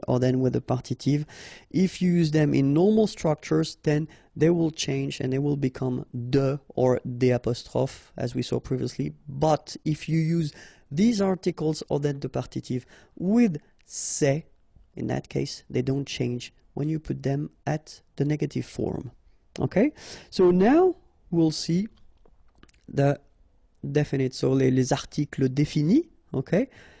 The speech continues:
and so we've got for the masculine le. Okay, so it's the equivalent as at, uh, the in English, but then we've got the difference between the masculine, the feminine, and the plural.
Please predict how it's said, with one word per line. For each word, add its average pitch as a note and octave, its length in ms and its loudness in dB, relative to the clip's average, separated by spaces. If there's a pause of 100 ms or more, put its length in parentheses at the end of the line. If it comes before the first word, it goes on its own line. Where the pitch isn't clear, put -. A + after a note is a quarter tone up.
(380)
and C#3+ 180 2
so D#3 160 4
we've D3+ 220 4
got C#3+ 360 0
for - 180 -2
the A#2+ 100 2
masculine C3 680 0 (300)
le. A#2+ 420 4 (320)
Okay, - 260 -2
so - 100 -4
it's - 160 -4
the - 160 0
equivalent B2 560 0
as - 160 0 (280)
at, - 260 -8
uh, - 260 -2
the B2 360 -2 (100)
in B2+ 100 0
English, B2+ 360 0
but - 160 -4
then B2 160 -2
we've A#2+ 140 -2
got A#2+ 120 0
the A#2+ 80 0
difference B2 300 -6
between A#2+ 320 -4 (280)
the G2+ 100 -2
masculine, B2 540 -2 (220)
the B2 100 -6
feminine, A#2 420 0 (240)
and D#4+ 280 2 (120)
the - 120 -2
plural. G#3 420 -2